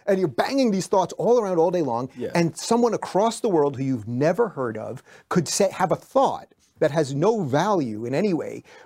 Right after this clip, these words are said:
Speaker 1: but could somehow trigger you into launching an attack on them. And then next thing you know, there's a problem at the
Speaker 2: Yeah.
Speaker 1: embassy, and some, you're like,
Speaker 2: Yeah.
Speaker 1: we're in
Speaker 2: Mm-hmm.
Speaker 1: a, it is the Matrix. We're, we're
Speaker 2: Right.
Speaker 1: in it now, man. We're there.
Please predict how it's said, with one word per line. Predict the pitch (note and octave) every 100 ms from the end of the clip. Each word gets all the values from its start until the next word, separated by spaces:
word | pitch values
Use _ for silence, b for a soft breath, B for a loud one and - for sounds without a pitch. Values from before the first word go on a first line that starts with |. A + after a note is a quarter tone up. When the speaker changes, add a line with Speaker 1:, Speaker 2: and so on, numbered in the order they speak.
| -
Speaker 1:
but | E3
could | - D3+
somehow | - - B3 C4+ G3 F#3+ D#3+ C#3 C3 _
trigger | - - G#3 C#4+ D4+
you | C4 A#3+ A#3+ F3 C3+
into | D3+ E3+ - E3+
launching | C#3 C#3 C4 C4 A#3+
an | A#3+
attack | A#3 B3 A#3 A3
on | A3 A3
them. | A3+ G#3+ F3
And | E3+
then | G3+
next | G3 A#3 -
thing | A#3+ A3+
you | A3+
know, | A3+ A3 F#3
there's | F#3 F3+
a | G3
problem | - G#3+ G#3+ G#3+
at | G#3+ G#3+
the | A3 G#3 F#3 B -
Speaker 2:
Yeah. | - -
Speaker 1:
embassy, | B3+ A#3+ G3 G3+ F#3
and | F3+ F#3
some, | A3+ A3+ G#3+
you're | G#3
like, | G#3 F3 - b b b
Speaker 2:
Yeah. | A#2+ C#3+
Speaker 1:
we're | G#3+
in | A3 A#3+ A#3+ A#3
Speaker 2:
Mm-hmm. | A#3+ C3+
Speaker 1:
a, | D#3+ E3 E3 E3+ F3 E3 b b b _ _ _
it | G3 A3
is | A#3+ C4+ A3+
the | F3
Matrix. | C#3 A2 - G#2+ - -
We're, | D3+ F3 D#4
we're | D#3 F3+
Speaker 2:
Right. | G#2+ F#3+
Speaker 1:
in | A3+ A#3
it | - G3
now, | G3+ A3+ G#3+
man. | F3 F#3 G3+ G3+
We're | G3+ G#3
there. | G#3+ A#3 A#3 F#3 A#2